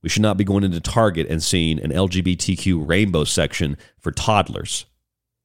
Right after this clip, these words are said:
Okay? That is a result of letting predators close to your children. And predators are using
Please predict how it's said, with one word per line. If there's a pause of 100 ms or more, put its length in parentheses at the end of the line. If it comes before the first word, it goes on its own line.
(760)
Okay? (480)
That (960)
is
a
result (300)
of
letting
predators (760)
close
to
your
children. (680)
And
predators
are
using